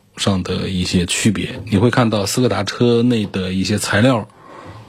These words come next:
用的不如大众的车，在这地方呢也节省了一些成本下来，也很正常。就是斯柯达它在价格受限制的同时呢，它只好在用料成本上做一些减法。如果说像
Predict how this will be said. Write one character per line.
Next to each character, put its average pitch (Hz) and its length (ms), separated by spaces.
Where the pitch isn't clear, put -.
用 113 180
的 104 80
不 98 160
如 92 140
大 98 160
众 92 180
的 82 60
车， - 360
在 107 140
这 117 160
地 95 100
方 92 180
呢 90 80
也 87 140
节 104 240
省 101 180
了 90 60
一 87 100
些 95 260
成 104 220
本 95 160
下 92 160
来， 90 180
也 147 160
很 135 140
正 156 160
常。 101 200
就 139 120
是 135 160
斯 - 280
柯 214 80
达 127 220
它 165 420
在 147 200
价 127 260
格 107 140
受 135 180
限 143 280
制 120 80
的 110 40
同 113 220
时 110 160
呢， 107 140
它 - 120
只 160 180
好 135 180
在 107 120
用 123 180
料 110 100
成 113 220
本 95 120
上 92 140
做 98 160
一 - 20
些 95 140
减 90 240
法。 110 240
如 165 260
果 165 140
说 147 240
像 135 340